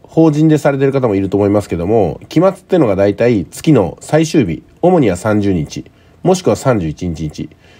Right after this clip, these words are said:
時にはですね、二十八とか二十九日っていうことにもなりますけども、つまりは、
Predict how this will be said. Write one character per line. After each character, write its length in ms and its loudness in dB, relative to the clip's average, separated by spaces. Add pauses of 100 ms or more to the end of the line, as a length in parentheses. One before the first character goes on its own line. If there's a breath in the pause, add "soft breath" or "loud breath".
(220 soft breath)
時 220 -2
に 160 4
は 60 -4
で 60 -12
す 100 -10
ね、 100 -2
二 160 2
十 140 2
八 180 -6
と 80 -4
か 60 -2
二 120 2
十 140 -2
九 120 -6
日 220 -4
っ 20 -20
て 100 -2
い 40 4
う 40 -6
こ 60 -4
と 60 -8
に 60 -12
も 80 -10
な 80 -8
り 80 -6
ま 100 -6
す 80 -14
け 80 -8
ど 80 -8
も、 320 0 (400 soft breath)
つ 120 -4
ま 100 4
り 100 2
は、 340 0